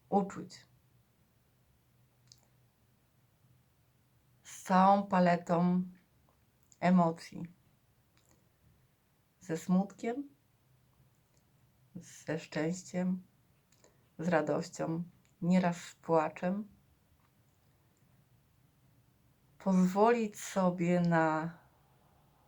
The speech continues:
doświadczanie błędu, pozwolić sobie na pełne szczęście, jeżeli nam coś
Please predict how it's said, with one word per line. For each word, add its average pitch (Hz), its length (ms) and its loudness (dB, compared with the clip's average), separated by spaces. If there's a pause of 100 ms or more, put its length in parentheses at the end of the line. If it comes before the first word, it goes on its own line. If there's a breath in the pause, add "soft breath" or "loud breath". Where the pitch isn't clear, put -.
(1080)
doświadczanie 165 800 0
błędu, 165 640 -2 (640)
pozwolić 180 800 0
sobie 160 540 -2 (840 loud breath)
na 165 460 2 (600)
pełne 208 420 4
szczęście, 180 800 0
jeżeli 156 720 -6 (880)
nam 160 240 2
coś - 460 -14